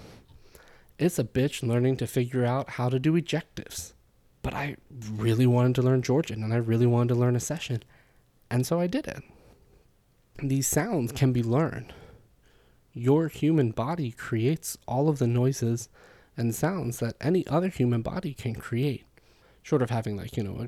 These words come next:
a, a cleft palate or something that might hold you back from certain sounds. You know, even things that don't seem as difficult. Like, I have a really hard time trilling my R's with the tongue.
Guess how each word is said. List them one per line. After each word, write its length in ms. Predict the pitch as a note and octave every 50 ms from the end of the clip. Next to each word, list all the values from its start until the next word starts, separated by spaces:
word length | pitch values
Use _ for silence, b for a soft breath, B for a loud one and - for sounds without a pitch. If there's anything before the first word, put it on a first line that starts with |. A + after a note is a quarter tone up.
| - - -
a, 60 | A#2
a 20 |
cleft 300 | - - - A2+ - -
palate 340 | - - G#2 G2+ - - -
or 80 | - A2
something 460 | - - G#2 G#2 - - F#2+ F#2+ A2
that 120 | A#2 G2+
might 220 | G#2+ A2+ A2+ G#2+ - B B B B B B
hold 200 | - C3 A#2 G#2+
you 60 | G#2+
back 220 | G#2 F#2+ F#2+ -
from 140 | - B2 A2
certain 280 | - - A2+ - - G#2+
sounds. 460 | - - G#2+ G2+ B2 - - - - - B B B B B B B
You 80 | B C#3
know, 100 | C#3 C#3 -
even 260 | C3+ D3+ D#3+ F3+ F3
things 320 | - C#3 C3 C3 B2 A#2+
that 320 | - A2+ G#2+ A2 A2 - b b b b b b b b b _
don't 220 | - D3 D#3+ E3+ D#3+
seem 360 | - D3 B2+ A#2 A#2+ - - - -
as 180 | - B2+ C3 B2
difficult. 460 | - - A2 - - - A#2 G2+ -
Like, 160 | G#2+ A2+ - -
I 140 | - C3+ C#3+
have 140 | C3+ C#3+ C#3+
a 80 | C#3+
really 180 | C3 B2+ B2 A#2
hard 200 | G#2+ A#2 A#2+ -
time 260 | - A#2 A2 A2 A2
trilling 440 | - - - C3 A#2 A#2 A2+ A2+ A#2
my 140 | A2 A2 G#2+
R's 460 | - - A2+ G#2 - - A#2+ - -
with 100 | G#2+ - _ _ -
the 100 | - A2
tongue. 280 | - - A2 - -